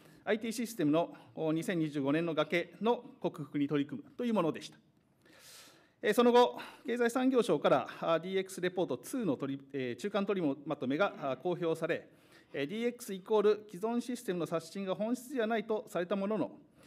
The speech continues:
えー、二千二十五年までに、えー、県内企業のディーエックスを推進していくことで、えー、県内の経済損失を極力減らしていく必要があると考えます。えー、そこで、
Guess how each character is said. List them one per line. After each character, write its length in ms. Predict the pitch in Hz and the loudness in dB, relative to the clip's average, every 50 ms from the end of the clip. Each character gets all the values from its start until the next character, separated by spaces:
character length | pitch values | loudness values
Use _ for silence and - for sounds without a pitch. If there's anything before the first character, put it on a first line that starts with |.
| - - - | -20 -20 -6
え 120 | - 165 170 | -2 0 0
ー、 20 | |
二 100 | 170 170 | 0 2
千 200 | - 202 180 165 | 0 0 2 2
二 120 | 156 160 156 | 0 0 -2
十 140 | 139 127 | -2 -2
五 100 | 127 135 | 0 2
年 160 | 147 180 214 220 | 2 2 2 2
ま 120 | 220 214 | 2 0
で 100 | 190 170 | 0 -2
に、 240 | 180 190 196 - - - - 175 | -2 -4 -4 -6 -10 -14 -10 -8
え 80 | 143 | -8
ー、 60 | 139 - | -4 -2
県 160 | 233 240 247 | 0 2 4
内 140 | 247 240 240 | 4 2 2
企 140 | 247 240 214 | 0 0 2
業 120 | 190 160 | 4 4
の 80 | 143 135 | 4 2
デ 140 | 143 175 | 0 -2
ィ 20 | 196 | -4
ー 20 | |
エ 40 | 196 | -4
ッ 40 | 190 | -4
ク 80 | - | -4
ス 80 | - 160 | -4 -4
を 60 | 135 | -4
推 200 | 135 - 220 220 | -4 -4 -8 -10
進 220 | 208 233 226 220 220 | -8 -4 -4 -4 -4
し 60 | - | -4
て 80 | 226 | -6
い 60 | 220 220 | -8 -6
く 40 | |
こ 80 | - 240 | -4 -2
と 120 | 220 170 | 0 0
で、 100 | 123 - - - - _ _ _ _ _ _ _ _ | 0 -2 -6 -14 -20 _ _ _ _ _ _ _ _
え 100 | 147 156 | -2 -2
ー、 60 | 151 | 0
県 140 | 180 170 156 | 0 0 2
内 160 | 147 135 139 | 2 2 4
の 420 | 151 170 175 - 156 - 151 139 - | 4 2 2 0 -2 -4 -6 -4 -2
経 100 | - 202 | -2 -2
済 180 | 202 220 214 214 214 - - - _ | 0 0 0 -2 -2 -8 -16 -14 _
損 200 | - 233 214 160 | -2 -2 -2 -2
失 200 | - - - 165 | -4 -4 0 0
を 140 | 165 165 | 0 0
極 240 | 165 - 202 185 - | 0 -4 -4 -4 -2
力 300 | 269 220 - 127 - - - - | -2 -2 -2 -4 -8 -10 -8 -4
減 80 | 165 | -2
ら 80 | 165 160 | -2 -2
し 60 | - | -4
て 60 | - | -8
い 40 | 151 | -8
く 100 | - 165 | -8 -8
必 180 | 156 156 - 156 | -10 -6 -4 -2
要 60 | 139 | 0
が 80 | 135 123 | 0 0
あ 60 | 120 | -2
る 60 | 120 | -2
と 200 | - 107 - - | -4 -6 -6 -6
考 80 | - 117 110 110 | -10 -10 -10 -6
え 80 | 110 120 | -4 -4
ま 80 | 131 - | -4 -6
す。 120 | - - - _ _ _ _ _ - - - - _ _ _ | -6 -14 -20 _ _ _ _ _ -20 -20 -20 -20 _ _ _
え 60 | 202 | -2
ー、 40 | 190 | 0
そ 60 | 220 | 2
こ 100 | 226 226 | 4 6
で、 160 | 226 226 226 | 6 4 4